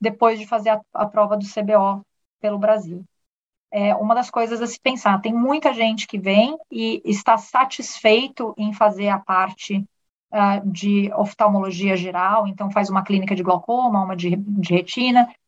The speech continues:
É, tem gente como eu que gosta da subespecialização, eu sou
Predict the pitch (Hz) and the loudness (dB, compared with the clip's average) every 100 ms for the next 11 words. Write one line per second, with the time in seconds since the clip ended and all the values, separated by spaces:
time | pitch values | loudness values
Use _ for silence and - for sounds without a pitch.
0 | _ - 214 208 185 - - 233 240 233 | _ 0 2 2 -2 -8 -4 -2 0 0
1 | - 226 226 214 208 214 220 226 202 202 | 0 2 2 2 2 4 4 0 -4 -4
2 | 233 202 - 208 202 190 185 - 214 240 | -6 -8 -6 -4 -2 0 -2 0 2 2
3 | 240 185 190 196 190 | -2 -8 -6 -8 -8